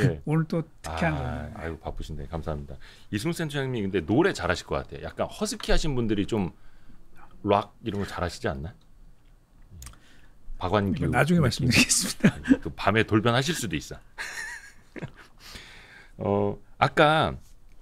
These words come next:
Speaker 1: 반드시 경제적 자유님께서 그걸 여쭤봤습니다. 지금 그럼 뭔가 터닝 포인트가 필요하다라고들 <clears throat> 보고 있는데, 대표적인 게 이제 디디알 파이브 기대가 많지 않습니까? 지금 이제 디디알 포가 대세인데 그 다음 세대 램, 디램.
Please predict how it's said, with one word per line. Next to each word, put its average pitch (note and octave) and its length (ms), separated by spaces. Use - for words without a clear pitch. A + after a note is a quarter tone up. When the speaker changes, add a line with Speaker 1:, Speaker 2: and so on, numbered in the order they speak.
Speaker 1:
반드시 F#3 680
경제적 C3 540
자유님께서 G2+ 880
그걸 B2+ 320
여쭤봤습니다. D#2 520
지금 C#3 500
그럼 D3+ 200
뭔가 A#2 280
터닝 C4+ 360
포인트가 A#2 720
필요하다라고들 A#2 840
<clears throat> - 20
보고 G2+ 180
있는데, F2 440
대표적인 D3 380
게 A2 100
이제 E2+ 200
디디알 D#3 400
파이브 F#2 420
기대가 G#2+ 240
많지 D2+ 240
않습니까? F2 320
지금 B2 220
이제 G2 200
디디알 A2+ 400
포가 E3 340
대세인데 F2+ 520
그 - 80
다음 G2+ 300
세대 E2 420
램, E2 260
디램. F#2 320